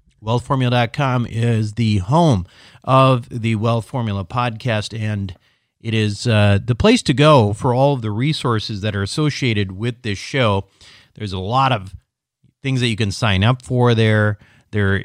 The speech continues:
are, you know, including the Investor Club. The Investor Club is, of course, for our accredited investors. You're basically an opt-in for that to participate in our deal flow. There is an onboarding process involved.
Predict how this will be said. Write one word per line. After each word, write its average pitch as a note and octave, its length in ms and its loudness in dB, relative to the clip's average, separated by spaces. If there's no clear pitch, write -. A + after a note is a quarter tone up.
are, F2+ 460 -2
you B2+ 80 -6
know, F2 300 -2
including B2+ 800 0
the G#2+ 420 -4
Investor G2+ 520 -2
Club. G2+ 460 2
The A2 140 -2
Investor A#2 600 2
Club B2+ 320 0
is, A2+ 120 -6
of F#2+ 160 -10
course, B2 340 -2
for A2+ 340 -4
our G2+ 260 -2
accredited A#2+ 600 0
investors. G#2 840 -4
You're F2 160 -6
basically G2+ 440 -4
an F2+ 160 -2
opt-in G2+ 640 0
for G2 180 -6
that G#2+ 440 2
to - 80 -4
participate G2+ 880 -6
in G2+ 160 -4
our F#2 120 0
deal G#2+ 300 -2
flow. G2+ 420 -2
There F#2+ 220 0
is A#2+ 80 0
an G2+ 80 -2
onboarding G2+ 500 -2
process G2+ 520 -6
involved. G#2+ 800 -2